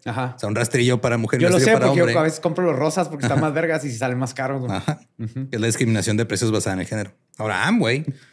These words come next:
Speaker 2: ha sido investigada en varios países por supuestas prácticas de esquema <clears throat> piramidal. Nunca ha sido declarada culpable, pero ha pagado decenas de millones de dólares para resolver estas demandas.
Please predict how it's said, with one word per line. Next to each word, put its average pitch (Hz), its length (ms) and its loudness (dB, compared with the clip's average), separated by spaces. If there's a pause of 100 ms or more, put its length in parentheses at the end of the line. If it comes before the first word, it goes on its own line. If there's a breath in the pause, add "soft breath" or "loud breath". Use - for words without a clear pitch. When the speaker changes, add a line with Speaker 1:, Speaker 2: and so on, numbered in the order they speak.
Speaker 2:
ha 120 80 -4
sido 127 180 2
investigada 143 460 2
en 135 80 2
varios 139 220 2
países 127 360 0
por 147 140 -2
supuestas 120 400 -2
prácticas 110 360 -2
de - 60 2
esquema 107 320 2
<clears throat> 104 60 -6
piramidal. 156 480 -2 (720 soft breath)
Nunca 139 280 2
ha 143 40 0
sido 143 320 4
declarada 120 580 0
culpable, 135 460 0
pero 131 140 0
ha - 40 -4
pagado 120 340 0
decenas 113 460 -2
de 123 100 0
millones 104 240 -2
de 107 60 -2
dólares 104 260 -2
para 110 180 -6
resolver 101 260 -4
estas 95 220 -6
demandas. 120 480 -2